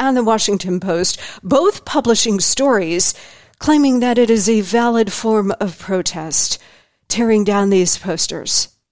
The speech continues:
Excusing that kind of behavior, excusing these kinds of anti-Semitic monsters, these demons that are doing this kind of thing, obviously then it logically follows that you're gonna have physical attacks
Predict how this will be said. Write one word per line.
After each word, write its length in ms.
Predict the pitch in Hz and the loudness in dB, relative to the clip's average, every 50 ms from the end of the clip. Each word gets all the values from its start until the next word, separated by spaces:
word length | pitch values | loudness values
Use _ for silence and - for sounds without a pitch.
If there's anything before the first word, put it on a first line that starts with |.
| _ _ - - | _ _ -4 -4
Excusing 960 | 240 226 - - - - - 247 277 311 330 330 330 311 294 269 226 185 160 156 | -4 -2 0 -2 -2 -2 0 2 2 2 2 2 0 0 0 -2 -2 -4 -8 -6
that 360 | 147 190 214 220 196 - - | -4 -2 -2 -2 -4 -4 -6
kind 240 | - 233 247 226 226 | -4 -2 0 2 2
of 180 | 220 - - | 0 -2 -4
behavior, 800 | - 220 214 196 190 180 190 170 165 156 170 170 165 175 180 - - | -4 -4 -4 -4 -4 -4 -4 -4 -4 -4 -4 -4 -4 -2 -4 -4 -4
excusing 680 | 220 160 - - - - 247 262 254 - - 247 233 214 | -6 -2 -2 -2 -2 -2 -2 -4 -4 -2 0 0 0 0
these 320 | 160 196 202 226 220 - | 0 -2 0 0 0 -2
kinds 360 | - - - 226 226 214 - - | -4 -4 -2 0 0 0 2 0
of 160 | 190 180 - - - | 0 -2 -2 -6 -2
anti-Semitic 1200 | 220 220 208 - - 226 202 - - - 202 190 185 185 196 214 220 208 214 214 202 - - - - - - - - - - | -2 -2 0 -2 -2 -4 -2 -2 -2 -2 -2 -2 -2 -2 0 0 0 2 2 0 0 -2 -10 -16 -16 -20 -20 -20 -20 -20 -14
monsters, 1000 | 165 175 190 185 208 226 247 262 269 262 - - - 175 - 127 123 - - - | -12 -10 -4 0 0 2 2 2 2 2 -2 -2 -4 -6 -8 -6 -6 -6 -6 -4
these 320 | 180 202 208 196 - 160 | -4 -4 -2 -2 -4 -6
demons 760 | - - - 226 247 269 247 214 180 165 165 170 160 - - | -6 -4 2 2 4 4 4 4 2 0 0 -2 -2 -2 -2
that 160 | - 196 190 | -2 0 0
are 120 | 196 190 | 2 0
doing 300 | 180 202 240 254 269 247 | 0 0 -2 0 0 2
this 180 | 208 180 175 - | 2 2 0 0
kind 220 | - - 208 196 | -2 -2 0 0
of 80 | 196 185 | 0 0
thing, 220 | - 226 220 214 - - - - - - _ - | 2 2 0 0 0 -6 -18 -20 -20 -20 _ -4
obviously 800 | 226 254 285 311 359 294 269 254 233 - - 220 220 214 202 196 | -2 0 0 0 2 2 2 2 2 0 0 2 2 2 2 2
then 360 | 170 196 190 185 190 190 - - | 0 2 2 2 2 0 -2 0
it 180 | - 233 226 - | 0 0 0 0
logically 720 | 214 208 214 208 220 254 247 - 269 247 - - 220 202 | 0 0 2 2 4 2 2 2 0 -2 0 0 0 0
follows 880 | 180 - - - - 240 247 262 233 196 180 175 175 175 180 - - - - - - - - - - - - - | 0 -4 -8 -4 -2 -2 0 0 2 2 2 2 2 0 0 0 -2 -2 -4 -8 -20 -20 -20 -20 -20 -20 -20 -14
that 320 | - - 226 240 240 - - | -4 0 2 2 2 0 0
you're 240 | 190 226 262 285 269 | 0 2 2 2 2
gonna 180 | 277 262 247 | 2 0 0
have 360 | 254 - - 240 226 208 202 | 0 -2 -2 -2 -2 -2 -2
physical 640 | - - - - 269 247 - 254 233 - 233 226 208 - | -2 -6 -2 0 0 0 0 0 0 0 0 0 0 0
attacks 800 | - 165 - - - - 254 214 170 165 - - - - - | -4 -4 -4 -6 -4 -2 -2 -2 -2 -2 0 0 0 0 -2